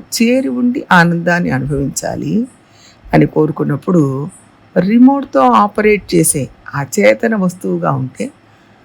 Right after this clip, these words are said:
ఆ ఆనందం ఎలా పొందగలుగుతాం? కంట్రోల్లో ఉండే వస్తువులు ఏవైనా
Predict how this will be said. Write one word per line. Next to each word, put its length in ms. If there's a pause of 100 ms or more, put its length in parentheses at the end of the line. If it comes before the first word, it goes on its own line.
(200)
ఆ 180
ఆనందం 380
ఎలా 160
పొందగలుగుతాం? 760 (1400)
కంట్రోల్లో 640
ఉండే 240
వస్తువులు 500
ఏవైనా 400